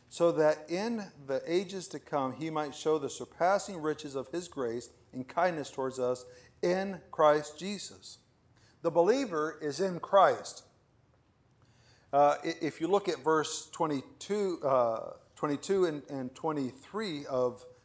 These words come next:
chapter one, it, it talks about how we are in Christ. We are his body. He is the head.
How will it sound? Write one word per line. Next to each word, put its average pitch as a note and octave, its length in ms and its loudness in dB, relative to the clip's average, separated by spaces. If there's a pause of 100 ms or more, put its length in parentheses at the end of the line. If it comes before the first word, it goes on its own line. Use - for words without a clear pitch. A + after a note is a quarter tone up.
chapter D3 360 2
one, C3 360 -2 (560)
it, D3+ 180 -10
it D3 180 -4
talks G#3+ 260 2
about D#3 260 4
how G#3 280 8
we D#3+ 160 2
are C#3 180 4
in B2 80 -6
Christ. - 500 -8 (320)
We D3 200 0
are D3+ 320 2 (180)
his D3+ 180 -2
body. F3 380 10 (160)
He E3 80 0
is D#3 160 2
the - 140 -4 (100)
head. E3 320 8